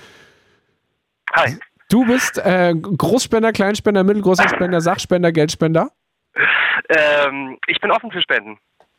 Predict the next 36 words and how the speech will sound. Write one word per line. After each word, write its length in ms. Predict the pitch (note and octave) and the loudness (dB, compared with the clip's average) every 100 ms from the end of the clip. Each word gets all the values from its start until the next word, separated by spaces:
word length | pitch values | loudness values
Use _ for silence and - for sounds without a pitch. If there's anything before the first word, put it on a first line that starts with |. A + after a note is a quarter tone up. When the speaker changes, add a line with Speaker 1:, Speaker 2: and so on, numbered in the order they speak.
| _ _ _ _ _ - - | _ _ _ _ _ -20 -6
Speaker 2:
Offen 260 | - A3+ - | -2 -2 0
für 120 | G3 | 0
Spenden? 500 | E3+ D#3 B2+ A2 G2+ - - - | 0 0 0 0 -6 -10 -20 -2
Speaker 1:
Also 180 | D#3 E3 | -2 0
ein 80 | E3+ | 0
ganz 220 | G3+ A3+ | -2 -2
anderer 300 | F3+ F3+ D#3 | -2 0 0
Aspekt. 380 | D#3+ - F#3 C#3+ | -2 -4 -4 -6
Ich 120 | C#3+ | -4
meine, 160 | D3+ | -2
Speaker 2:
Ja. 100 | D3 G#2+ F2 - | -2 -4 -10 -2
Speaker 1:
irgendjemand 520 | F#3 G#3+ F#3+ F#3+ F#3 | 0 0 -2 0 0
muss 120 | G3 | -2
ja 80 | - | -2
auch 80 | D#3+ | -2
die 100 | D#3 | -2
Spenden 340 | - - B2 | -2 -2 -4
annehmen. 400 | A#2+ A2 G#2+ F#2+ F#2 - | -6 -6 -6 -10 -12 -2
Speaker 2:
Ja, 340 | C#3+ B2 C#3 C#4 | 0 2 0 0
Speaker 1:
Ja? 220 | B2+ C3+ | -2 0
Speaker 2:
haben 140 | E3 | 0
wir, 200 | D#3 C#3+ | 2 2
also 140 | C#3+ C#3+ | 2 2
ein 60 | |
paar, 240 | B2 C#3 C3+ | 4 2 0
paar 240 | - C3 | -2 -2
Spenden, 440 | - C3+ B2+ B2 B2+ | 0 0 0 -4 -4
Spendenorte, 720 | - B2 C3 - B2+ E3+ F3+ | 0 2 2 0 0 2 2
wo 60 | D3 | 2
Spenden 340 | - A#2+ A2 | 2 0 2
landen, 340 | G#2 G2 C3 | 2 0 2
haben 120 | F3+ G#3 | 2 2
wir 80 | |
jetzt 140 | A#3+ - | 0 -2
schon 120 | C4 | -2
gehört. 400 | G3+ A#2+ C#2+ _ | 0 0 -4 _